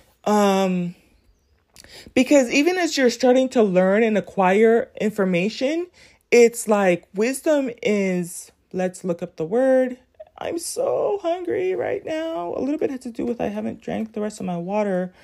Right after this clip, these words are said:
I've been here talking. This is, like, my third podcast in a short period of time. So wisdom is the quality of having experience, knowledge, and good judgment, the quality of being wise. Oh,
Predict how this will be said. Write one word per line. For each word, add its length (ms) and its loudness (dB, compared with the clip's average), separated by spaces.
I've 140 -6
been 140 0
here 180 0
talking. 400 -2
This 160 -2
is, 80 -4
like, 160 2
my 100 -2
third 240 0
podcast 680 -4
in 160 -2
a 80 2
short 280 -2
period 240 0
of 120 0
time. 460 -2
So 200 4
wisdom 420 0
is 100 -4
the 80 0
quality 880 -2
of 120 0
having 300 4
experience, 800 0
knowledge, 500 0
and 180 -6
good 200 2
judgment, 720 -2
the 80 -4
quality 440 0
of 120 -10
being 200 -4
wise. 400 -6
Oh, 200 -6